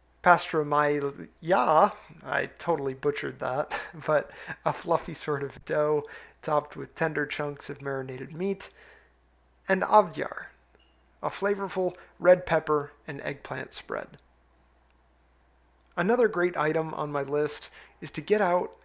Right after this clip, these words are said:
and enjoy the surrounding nature of the city, including the beautiful Lake Matka and Matka Canyon.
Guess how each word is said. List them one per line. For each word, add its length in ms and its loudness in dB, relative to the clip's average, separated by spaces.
and 80 -4
enjoy 680 2
the 80 -12
surrounding 560 -4
nature 320 -8
of 100 -10
the 80 -12
city, 380 -16
including 680 -2
the 40 -12
beautiful 460 -4
Lake 280 -4
Matka 560 -4
and 180 -8
Matka 360 -4
Canyon. 580 -14